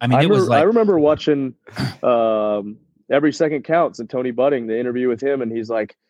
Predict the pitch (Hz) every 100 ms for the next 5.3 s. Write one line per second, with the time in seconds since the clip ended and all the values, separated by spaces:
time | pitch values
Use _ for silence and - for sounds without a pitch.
0 | _ _ 117 113 156 170 - 139 131 110
1 | 110 104 113 101 - _ _ _ 117 113
2 | 104 90 95 82 - _ _ - 151 -
3 | 190 160 160 143 277 196 160 220 175 190
4 | 208 - - 143 202 _ - 139 120 117
5 | 113 113